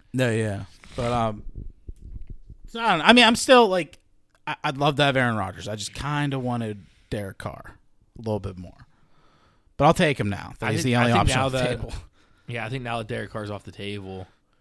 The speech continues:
Speaker 1: You gotta go,
Speaker 2: that
Speaker 1: Rod-, you
Speaker 2: almost
Speaker 1: gotta go.
Speaker 2: guarantees Rodgers.
Speaker 1: Yeah, you gotta go all eggs in the basket 'cause, like, they, they don't have, like, a high enough pick in the draft to get one of the star quarterbacks, so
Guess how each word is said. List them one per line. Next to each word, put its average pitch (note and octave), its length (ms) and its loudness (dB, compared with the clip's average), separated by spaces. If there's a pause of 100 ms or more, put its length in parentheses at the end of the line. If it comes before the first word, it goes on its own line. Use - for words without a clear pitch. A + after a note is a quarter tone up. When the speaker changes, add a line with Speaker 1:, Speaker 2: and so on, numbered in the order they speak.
(300)
Speaker 1:
You C#3 80 -8
gotta A#2 200 0
go, A2 100 2
Speaker 2:
that G#2 60 2
Speaker 1:
Rod-, G2+ 160 2
you G#2 60 0
Speaker 2:
almost C3+ 180 2
Speaker 1:
gotta B2 120 2
go. A#2 80 2
Speaker 2:
guarantees A2+ 600 -4
Rodgers. E2 400 -18
Speaker 1:
Yeah, B2+ 140 0
you B2+ 140 2
gotta D3 140 8
go C3 140 6
all A#2+ 240 6
eggs A2 160 -2
in G#2 60 -6
the G#2+ 80 -4
basket G#2 480 -2
'cause, C3+ 160 -6
like, D3 140 0
they, F3 280 2
they F3 360 4
don't D3+ 280 -2
have, E3+ 220 4
like, D3+ 160 4
a A2 60 0
high C3+ 180 2
enough C3 220 0
pick C3 160 0
in A#2+ 80 -2
the A2 40 -2
draft A#2+ 300 0
to A2+ 60 -8
get A2 120 0
one A2 120 0
of G#2+ 80 -2
the G2+ 120 -4
star A2 320 -2
quarterbacks, G#2 640 -8
so G#2 380 -8